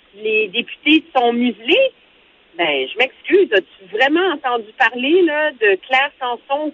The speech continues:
qui menait des grandes causes à l'interne ? Elle a-tu fait quelque chose depuis trois ans, là, que t'as dit, « Hey, elle a fait le bout, cette femme-là, là, tu sais, au sein de son gouvernement, là. » Alors, pourquoi tout d'un coup, là, c'est la goutte qui fait déborder le vase, là ? Alors,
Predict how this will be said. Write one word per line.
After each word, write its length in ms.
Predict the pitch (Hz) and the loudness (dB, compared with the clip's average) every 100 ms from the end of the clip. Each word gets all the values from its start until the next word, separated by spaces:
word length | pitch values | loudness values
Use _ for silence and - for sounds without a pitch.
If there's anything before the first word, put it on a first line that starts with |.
| - | -10
qui 60 | |
menait 480 | 220 240 233 262 262 | 0 0 4 2 2
des 120 | 220 | -2
grandes 420 | 180 - 240 262 - | -6 0 0 0 -2
causes 340 | 294 285 294 | 0 2 2
à 100 | 247 | 0
l'interne ? 300 | 233 220 277 - | 0 0 -2 0
Elle 80 | |
a-tu 320 | 440 - _ - | 0 -2 _ 0
fait 140 | 381 | 0
quelque 200 | 339 285 - | 2 -4 0
chose 260 | 302 320 269 | 0 0 -2
depuis 200 | 233 - - | -4 -6 -12
trois 220 | - 311 285 | 0 2 2
ans, 300 | 240 294 302 | 0 0 2
là, 240 | 277 277 - - - - - _ | 2 0 -6 -20 -20 -20 -20 _
que 60 | 415 | -6
t'as 140 | 196 | -4
dit, « 60 | 370 | 0
Hey, 320 | 247 233 226 208 | 2 4 2 0
elle 80 | 202 | -4
a 100 | 170 _ _ | -10 _ _
fait 160 | 254 214 | 0 2
le 80 | 202 | 0
bout, 240 | 170 202 170 | -8 -12 -10
cette 140 | 175 | -12
femme-là, 520 | - 165 165 175 170 160 | -2 0 4 4 2 0
là, 160 | 131 - - | -4 -8 0
tu 60 | |
sais, 80 | 392 | 2
au 100 | 381 - | 2 0
sein 100 | 190 | -2
de 60 | 185 | -2
son 160 | - 170 | -4 -6
gouvernement, 680 | 180 170 175 175 165 160 151 | -6 -6 -6 -4 -2 -2 -2
là. » 180 | 143 82 - _ _ _ _ _ - | -6 -12 -18 _ _ _ _ _ -4
Alors, 220 | - 135 - | -2 -2 -6
pourquoi 220 | - 453 - | -2 -2 0
tout 140 | 285 | 2
d'un 220 | 240 233 | 4 2
coup, 280 | 214 - 370 | 0 0 2
là, 100 | 349 202 - | 2 -2 -2
c'est 80 | |
la 120 | 208 185 | 0 -2
goutte 240 | 185 269 - | -4 -12 -12
qui 180 | - - | -4 -4
fait 60 | |
déborder 460 | 180 180 175 175 170 | 0 0 0 0 -2
le 60 | |
vase, 340 | 165 269 294 - - | 0 0 0 -6 -8
là ? 160 | 190 320 - _ _ _ _ _ _ _ _ _ _ _ _ | -8 -8 -14 _ _ _ _ _ _ _ _ _ _ _ _
Alors, 220 | 170 143 | -2 -2